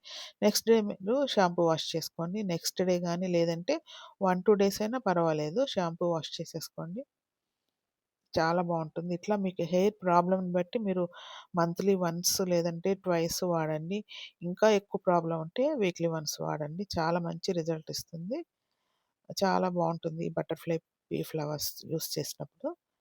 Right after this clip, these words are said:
మీ ప్రాబ్లమ్‌ని బట్టి ఇది యూజ్ చేయండి.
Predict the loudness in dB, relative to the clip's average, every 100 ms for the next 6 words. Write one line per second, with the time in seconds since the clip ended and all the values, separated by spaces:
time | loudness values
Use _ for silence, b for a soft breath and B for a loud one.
0 | _ _ _ _ _ _ _ _ _ _
1 | _ _ _ -4 -2 2 2 2 0 0
2 | -2 0 0 0 -2 -4 -4 -4 -4